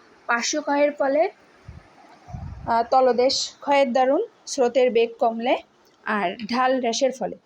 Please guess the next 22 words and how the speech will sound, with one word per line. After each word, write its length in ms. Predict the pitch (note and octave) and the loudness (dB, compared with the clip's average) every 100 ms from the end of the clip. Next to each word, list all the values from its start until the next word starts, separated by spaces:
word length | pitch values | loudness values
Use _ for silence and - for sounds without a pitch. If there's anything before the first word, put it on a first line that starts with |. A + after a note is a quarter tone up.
| _ - - | _ -20 -12
এখানে 240 | A#3+ C4+ C4 | -4 -2 -2
আনসার 300 | B3+ C#4 C4 | 0 -2 0
হবে 260 | C4 C4+ | 0 0
হচ্ছে 320 | C4+ C4+ E4 | -2 -4 -4
তলদেশ 640 | D#4+ A#3+ G#3+ G3+ A#3+ C#4+ - | -2 0 0 0 0 -2 -6
ক্ষয়ের 340 | B3+ C4 G#3+ | -2 -2 0
দরুন, 260 | F3+ E3+ G3 | -2 -4 -6
মানে 180 | A3 | -8
তলদেশ 600 | A3+ B3 A#3+ A#3 C4+ - - | -4 -2 -2 -2 -4 -6 -6
যদি 220 | B3+ C4+ | -4 -4
ক্ষয় 320 | C4 A#3+ A#3 | -4 -4 -2
হতে 160 | C4+ C4+ | -2 -2
থাকে 340 | A#3 G3 C#4 D#4+ - - - | -4 -4 -4 -6 -12 -20 -4
তখন 300 | B3+ B3 C#4 | -4 -2 -2
কিন্তু 260 | D4 C#4 D4 | -2 0 0
নদীর 320 | A#3 G#3+ A#3 | 0 -2 0
গভীরতা 480 | A3 G#3+ A#3+ A#3+ - - - - | 0 0 0 -2 -4 -6 -16 -6
বৃদ্ধি 280 | C#4 G#3+ C4 | -2 0 0
পেতে 220 | G#3 F#3 | -2 -2
থাকে। 280 | G3 - - _ - - B3+ | -6 -8 -14 _ -20 -10 0
লৌহ 360 | B3 C4+ D#4+ | 4 4 2
কোন, 540 | D#4+ C#4 C4+ C#4 C#4+ | 0 2 2 4 2